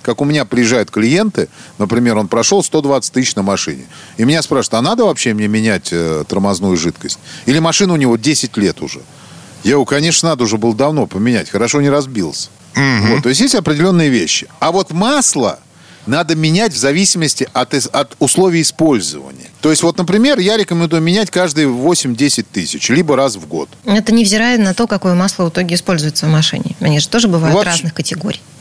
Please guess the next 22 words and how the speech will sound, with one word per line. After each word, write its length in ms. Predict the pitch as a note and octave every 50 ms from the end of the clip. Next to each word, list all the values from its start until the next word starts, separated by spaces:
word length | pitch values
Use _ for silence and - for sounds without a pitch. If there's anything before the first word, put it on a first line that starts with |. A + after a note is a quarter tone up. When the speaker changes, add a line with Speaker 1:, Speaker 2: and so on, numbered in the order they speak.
| - -
Speaker 1:
Я, 560 | - A2+ A2 B2+ F#3+ G#3 A3+ A3+ G#3 F#3+ D3+ B2+ C3
честно 320 | - - G#3 G3 - G3
говоря, 160 | E3+ F3+ F3
не 80 | F3+ G3+
очень 300 | G#3 F#3 - - D3+ D#3 D#3
верю 340 | D3+ F3 F3+ E3 C#3+ C3+ A#2+
во 120 | B2+ C3
все 300 | B2+ - - E3 D3+ C#3+
эти 340 | B2+ - - B2 A#2+ A#2 A2
сказки 440 | - - - E3 D#3+ - - - A2
по 160 | - B2+ A#2+
поводу 300 | - C#3 C3 B2 A#2 A2+
того, 260 | G#2+ D3 D3+ F3 A3+ A3+
что 160 | - - B2+
на 140 | A2+ A#2 A#2+
масле 300 | C#3 D#3+ D3+ - - A#2
можно 260 | A2+ A2 G2 F#2 G2+ F2+
кататься 460 | - A2 G#2+ - D#3 C#3+ - - F#2
там 260 | - G2+ F2+ E2 D2+ - -
тридцать 380 | C#3+ C3+ C#3+ - - G#2+ -
тысяч 300 | - A#2 G#2 G2+ F#2+ - -
километров. 600 | - F#2+ F#2+ F#2+ F#2 F2 D#2 C#2 - - C2